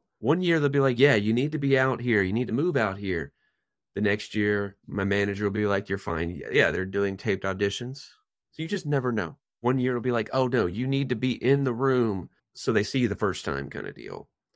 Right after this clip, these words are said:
I actually went out for season two of Barry.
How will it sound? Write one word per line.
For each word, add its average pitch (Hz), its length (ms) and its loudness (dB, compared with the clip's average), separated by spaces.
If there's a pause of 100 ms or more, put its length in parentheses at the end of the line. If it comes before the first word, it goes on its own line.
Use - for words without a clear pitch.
(160)
I 127 140 6
actually 143 260 2
went 123 260 2
out 110 440 0 (260)
for 113 100 -4
season 117 420 0
two 135 260 0
of 85 160 -6
Barry. 107 580 0